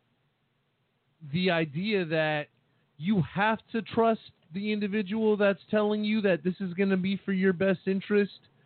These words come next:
and that trust is gonna have to be carried out over a period of time.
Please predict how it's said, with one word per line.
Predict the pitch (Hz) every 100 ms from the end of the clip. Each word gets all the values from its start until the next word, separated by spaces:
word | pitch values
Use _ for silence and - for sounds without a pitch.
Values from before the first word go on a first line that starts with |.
| _ _ _ 180
and | 175 170 165 160 151 147 120 _ _ _ _ 135
that | 160 196 -
trust | 185 208 196
is | 180 160
gonna | 180 170
have | 160 180
to | -
be | 156 143
carried | 156 170 170 160
out | 165 175
over | 180 170 175
a |
period | 156 180 180 180
of | 170
time. | - 175 180 185